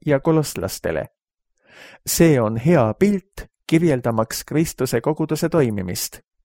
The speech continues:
Nagu inimese ihus on väga erinevad liikmed ja organid,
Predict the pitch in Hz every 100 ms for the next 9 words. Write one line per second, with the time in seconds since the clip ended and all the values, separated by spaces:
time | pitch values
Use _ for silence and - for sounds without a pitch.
0 | _ _ _ - - - - 147 147 139
1 | 160 175 147 131 - 135 185 175 139 -
2 | 123 117 101 127 143 123 123 196 165 120
3 | 113 107 107 131 170 - - 117 117 107
4 | 107 165 175 139 139 139 -